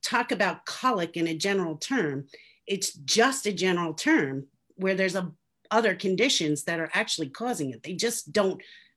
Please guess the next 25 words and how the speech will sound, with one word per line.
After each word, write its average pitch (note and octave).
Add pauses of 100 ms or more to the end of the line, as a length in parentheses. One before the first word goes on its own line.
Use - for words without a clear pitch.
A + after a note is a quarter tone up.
(140)
know G#3
exactly G3
what's D#3+
causing G#3+
it, E3
so D#3+
they F3+
give F3
it F3
this D3+
generalization E3
of C#3+
colic. C#3 (560)
Um, D#3+
and G3
that's C4
what G3
we F#3
see -
a E3
lot C#3+ (200)
in F3+
our D#3+
typical D#3+
population. C3